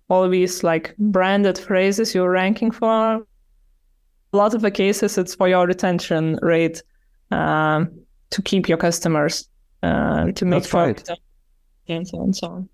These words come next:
Speaker 1: Yeah.
Speaker 2: That's right. Anything else besides, uh, going after branded keywords and making sure that no one is,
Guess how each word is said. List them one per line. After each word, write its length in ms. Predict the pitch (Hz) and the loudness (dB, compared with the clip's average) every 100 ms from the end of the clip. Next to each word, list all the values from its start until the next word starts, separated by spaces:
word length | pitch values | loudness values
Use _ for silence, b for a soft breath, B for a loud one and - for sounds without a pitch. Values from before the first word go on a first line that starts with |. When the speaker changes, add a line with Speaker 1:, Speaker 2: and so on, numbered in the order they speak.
| _ | _
Speaker 1:
Yeah. 240 | 220 170 127 | -2 0 -2
Speaker 2:
That's 180 | - | 0
right. 160 | 131 120 | 0 0
Anything 340 | 147 175 208 185 | 0 2 2 2
else 160 | 165 | 2
besides, 520 | 165 - 147 143 123 147 | 0 0 2 2 2 2
uh, 180 | 127 | 2
going 280 | 117 139 143 | 2 2 2
after 320 | 135 - 131 | 0 0 0
branded 460 | 107 127 131 135 123 | 0 2 2 0 0
keywords 420 | 135 131 135 - | 0 2 2 0
and 140 | 117 120 | 2 2
making 240 | 123 127 | 2 0
sure 240 | - 127 | 0 0
that 180 | 120 117 | 2 2
no 180 | 123 123 | 2 2
one 220 | 127 120 | 2 2
is, 200 | 113 - | 0 -4